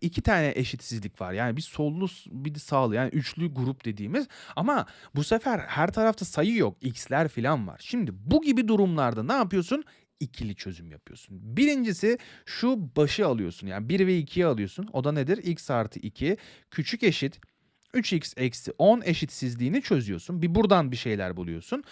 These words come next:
Bir de ikinci ayağında ikinci ve üçüncü, yani diğer eşitsizliği alıyorsun. Aslında burada iki tane eşitsizlik var. Üç x eksi on küçüktür iki x artı dört eşitsizliğini de çözüyorsun. Ben sonra bunları çözeceğim.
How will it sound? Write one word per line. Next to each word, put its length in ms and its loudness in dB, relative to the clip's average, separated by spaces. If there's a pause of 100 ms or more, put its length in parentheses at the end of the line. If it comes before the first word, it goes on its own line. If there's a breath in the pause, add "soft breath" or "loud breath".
(300 loud breath)
Bir 460 2
de 300 2
ikinci 540 -2
ayağında 880 4 (260)
ikinci 440 0
ve 80 2
üçüncü, 340 0
yani 360 0
diğer 320 6
eşitsizliği 640 -2
alıyorsun. 320 -4
Aslında 280 -6
burada 160 -4
iki 180 -4
tane 220 0
eşitsizlik 460 -10
var. 140 -12 (420 loud breath)
Üç 180 0
x 220 -4
eksi 400 -6
on 600 -2
küçüktür 560 -4 (300 loud breath)
iki 380 -2
x 200 -8
artı 680 0
dört 340 6
eşitsizliğini 720 -6
de 80 -10
çözüyorsun. 520 0 (340 loud breath)
Ben 220 2
sonra 300 0
bunları 320 0
çözeceğim. 500 0